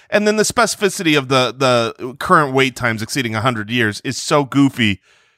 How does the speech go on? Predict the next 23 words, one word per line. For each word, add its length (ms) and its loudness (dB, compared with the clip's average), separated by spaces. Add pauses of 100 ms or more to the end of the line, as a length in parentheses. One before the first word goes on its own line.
(260)
I'm 220 2
going 220 4
with 100 0
the 100 0
Amazon 380 0
River 240 2
about 300 0
four 160 2
thousand 280 2
miles 220 0
long, 240 -2
but 120 -4
it, 100 -6 (500)
but 220 -4
not 180 0
having 200 -2
a 40 -4
bridge 400 -2
across 400 0
it. 80 -12 (220)
I've 200 0
seen, 480 -2 (1700)
uh, 260 -16